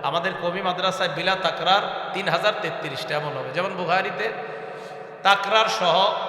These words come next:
ইবনে হাজার আসকালানী রহমতুল্লাহ আলাইহির মধ্যে মোট সাত হাজার পাঁচশো তেষট্টিটা হাদিস দেখবেন। বুখারী খুললে দেখবেন পাশ দিয়ে হাদিসের দুইটা নাম্বার দেওয়া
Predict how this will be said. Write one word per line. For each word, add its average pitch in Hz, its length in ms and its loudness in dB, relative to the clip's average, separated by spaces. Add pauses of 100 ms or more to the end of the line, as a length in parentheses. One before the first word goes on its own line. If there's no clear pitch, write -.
(140)
ইবনে 180 260 0
হাজার 202 260 4
আসকালানী 190 480 0
রহমতুল্লাহ 175 580 0
আলাইহির 165 260 0
মধ্যে 165 280 -4
মোট 180 160 -2 (180)
সাত 175 340 0
হাজার 180 320 2
পাঁচশো 175 260 0
তেষট্টিটা 175 480 -6
হাদিস 156 280 -4
দেখবেন। 135 280 -8 (400)
বুখারী 190 260 0
খুললে 202 320 0
দেখবেন 185 400 -2
পাশ 175 180 2 (100)
দিয়ে 196 140 0
হাদিসের 170 440 -4
দুইটা 165 220 -4
নাম্বার 151 400 -2
দেওয়া 131 180 -2